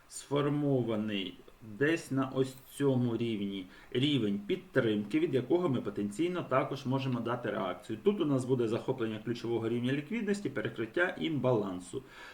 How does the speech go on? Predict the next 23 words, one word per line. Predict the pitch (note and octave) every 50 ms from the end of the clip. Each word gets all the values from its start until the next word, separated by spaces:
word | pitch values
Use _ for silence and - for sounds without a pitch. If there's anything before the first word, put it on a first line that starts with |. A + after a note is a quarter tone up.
| - - -
Тому | - G3 A3 G#3+ G#3 F#3 D3+ A2+ G2 - - - -
навіть | - A#2+ D3 E3 D#3 C3 A2+ G#2+ G2+ - - -
ось | C3 D3+ D3+ D3+
така | - - - C#3+ C#3+ - C#3 A#2 A#2
корекція | - - A#2+ B2 B2 A2+ G#2 - - - - G2+ G2
до | G#2 A#2+ C3+ C3
двох | B2+ A#2 G#2+ G#2 G2+ F#2+ - -
тисяч | - B2+ D3 G3 G3 - A3+ G3+
буде | D#3 B2 A#2+ G#2 A2
виглядати | G2+ G#2 G2+ G#2 G2+ G2 F#2+ - A2 C3 D#3 - - - F#3+ - - - - - -
досить | - A#2 G2+ A2 A2 B2+ B2+ - F3 E3+ -
побичачі. | - - C#3 B2+ G#2+ G2 G2+ G2+ G2+ - - G#2 - - - - G2 - -
Тобто | B2 B2+ B2 - - A2+
ми | A2+ A#2 A2+
можемо | A2 A#2 A2+ G2+ - G#2 G2 G2 F#2
побачити | - G#2 G2 G2+ G#2 G2+ G2+ - - - - G2+
ось | G2+ G#2+ G#2 -
таку | - G2+ G2+ - - G2 F#2+
історію. | F#2 F2+ - - F#3+ G3 G3+ G3+ G3 F#3+ F#3 G3+ - -
Не | G#3 G#3 G#3 - G3
лякайтесь, | G3 G3+ - - E3+ F#3 F#3+ G3 G3 F#3 F#3 F3+ - - - -
все | - - - A2 G#2
добре, | G2+ C3+ E3+ F#3 F3+ F3+ F3+ F#3+ F#3+ F#3+ -